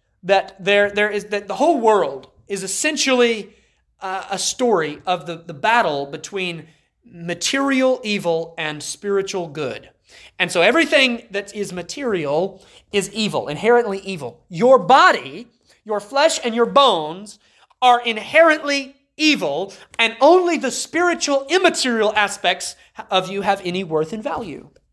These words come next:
Okay, think about that for a moment. Do you see how believing that would naturally lead to a denial of the resurrection? By the way, it's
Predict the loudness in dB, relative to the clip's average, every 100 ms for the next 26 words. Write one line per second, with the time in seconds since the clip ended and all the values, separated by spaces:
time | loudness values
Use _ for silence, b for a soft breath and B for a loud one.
0 | _ _ _ _ _ _ _ _ _ -12
1 | 0 2 4 2 2 0 0 0 -2 -2
2 | -6 -8 B B B B B -2 4 6
3 | 4 -2 -4 -6 -4 -4 -4 B B 0
4 | 2 0 2 2 2 0 2 2 -2 -8
5 | -2 -2 -2 0 0 0 0 0 0 -2
6 | -4 -4 -4 -4 -2 -2 -2 -4 -4 -2
7 | -2 -2 -6 -8 -16 _ _ _ _ _
8 | _ _ _ _ _ _ _ _ _ _
9 | _ _ _ _ _ _ -20 B 4 4
10 | 4 2 0 -4